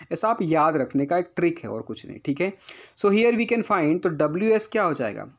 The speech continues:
एल एस upon lambda, हाँ या नहीं। इसी तरह से डब्ल्यू क्या, Q क्या हो जाएगा, एल क्यू upon lambda। तो आपको केवल फॉर्मूला किसका याद रखना है, आपको फॉर्मूला केवल याद रखना है एल एस का और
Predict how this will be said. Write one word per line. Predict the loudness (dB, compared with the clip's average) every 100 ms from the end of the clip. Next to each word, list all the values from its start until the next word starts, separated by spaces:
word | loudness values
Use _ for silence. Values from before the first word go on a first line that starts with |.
| -6
एल | -2
एस | -2 -2
upon | -4 -2 0
lambda, | 0 0 -2 -8 _
हाँ | -6 -2 0
या | 2
नहीं। | 0 -2 -8 -20 -12
इसी | -6
तरह | 0 0
से | 0
डब्ल्यू | -2 0 0
क्या, | 2 2 0 -4 -2
Q | -2
क्या | 2 2
हो | 2
जाएगा, | 2 0 0
एल | -4
क्यू | -2 0
upon | 0 2 0 0 0
lambda। | -2 -2 -4 -12 -20 -20 -10 0
तो |
आपको | 0 2
केवल | 2 2
फॉर्मूला | 2 2 2 4 2 2
किसका | -2 -4 0 2
याद | 2 2
रखना | 0 -2 -4
है, | -4 -6 -2
आपको | -2 0 -2
फॉर्मूला | 2 2 4 4 2
केवल | 2 2 2
याद | 2 0
रखना | -2 -2 -2
है | 0 -2 -4 _ _ _ _ _ _ _ -6
एल | 0 2
एस | 2 0
का | 0 0 0 -8 _ _ 0
और | 2 2 0